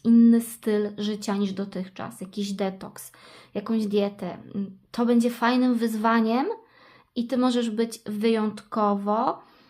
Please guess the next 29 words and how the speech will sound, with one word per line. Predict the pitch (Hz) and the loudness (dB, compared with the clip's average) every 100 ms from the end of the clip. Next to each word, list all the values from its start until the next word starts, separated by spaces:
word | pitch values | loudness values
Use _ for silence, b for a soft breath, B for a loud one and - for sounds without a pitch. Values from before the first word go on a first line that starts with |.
| B B B - | B B B -10
wytrwałą | 214 233 233 - - 254 302 254 233 | -4 -4 -4 -8 0 2 4 4 2
osobą | 208 202 220 202 196 202 254 | -2 -6 -4 -2 -2 -2 -2
w | - - _ _ _ _ | -4 -18 _ _ _ _
tym | 247 262 | 0 0
temacie | 254 226 214 202 202 214 262 311 | 0 -2 0 -2 -4 -4 -4 -4
podczas | - 240 240 226 | -10 -8 -4 -4
właśnie | 208 208 220 208 | -2 -4 -4 -4
tej | 208 208 | -4 -4
pełni, | 233 226 226 208 | -2 0 0 -2
kiedy | 214 202 202 | -4 -4 -2
byś | 202 208 | -4 -6
to | - 202 | -8 -8
zapoczątkowała | 190 196 196 196 196 202 202 202 196 | -8 -10 -8 -10 -6 -4 -2 -2 -2
czy | 196 190 | -6 -8
zapoczątkował. | 190 185 185 190 185 - 180 208 - - B B B B B | -10 -10 -12 -10 -12 -12 -14 -14 -18 -20 B B B B B
Tutaj | - - 294 | -10 -6 -6
pokazują | 294 294 269 254 247 | -6 -6 -6 -2 -2
się | 247 240 | -2 -6
też | 240 233 | -8 -8
prorocze | - 220 214 208 202 | -8 -4 -4 -4 -6
wizje, | 202 233 233 214 208 202 - | -2 -4 -2 -2 -2 -4 -6
prorocze | 208 190 190 190 202 | -6 -4 -6 -8 -12
sny, | - 220 220 214 214 B B | -6 -2 0 0 -2 B B
jakieś | 208 208 202 | -12 -10 -10
takie | 185 190 | -12 -12
przekazy | 185 - 196 190 180 190 233 226 | -12 -10 -10 -10 -6 -2 -2 -2
od | 220 | -6
wszechświata. | - 233 233 - 233 220 214 214 214 | -8 -10 -10 -8 -6 -6 -6 -10 -10
Pięknie. | 370 392 285 - 180 | -6 -6 -6 -6 -8